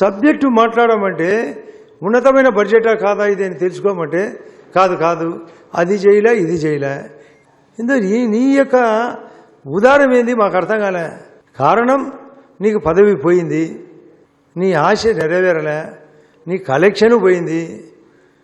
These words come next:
దానికోసమే ఈ తప్పుడు మాటలు. పవన్ కళ్యాణ్ గారిని ఆ మాట మాట్లాడొచ్చునా? ఆయన ఇరవై ఒకటి పోటీ చేస్తే ఇరవై ఒకటి బై ఇరవై ఒకటి, హండ్రెడ్ పర్సెంట్ స్కోరు ఎమ్మెల్యే పరంగా,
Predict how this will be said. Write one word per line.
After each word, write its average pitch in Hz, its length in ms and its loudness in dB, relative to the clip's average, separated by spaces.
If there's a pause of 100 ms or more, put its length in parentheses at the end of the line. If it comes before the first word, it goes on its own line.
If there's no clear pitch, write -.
(180)
దానికోసమే 180 680 -2
ఈ 190 140 -4 (160)
తప్పుడు 165 280 -2
మాటలు. 143 400 -2 (460)
పవన్ 202 220 2
కళ్యాణ్ 190 380 0
గారిని 190 300 -4 (360)
ఆ 160 60 2
మాట 185 220 2 (120)
మాట్లాడొచ్చునా? 156 520 -2 (800)
ఆయన 170 200 0
ఇరవై 190 360 4
ఒకటి 214 340 4
పోటీ 185 200 2
చేస్తే 175 360 2 (760)
ఇరవై 233 420 4
ఒకటి 254 280 2
బై 226 180 4
ఇరవై 220 240 4
ఒకటి, 208 200 0 (280)
హండ్రెడ్ 233 360 2
పర్సెంట్ 226 540 -2
స్కోరు 233 340 2 (100)
ఎమ్మెల్యే 202 300 0
పరంగా, 151 260 -2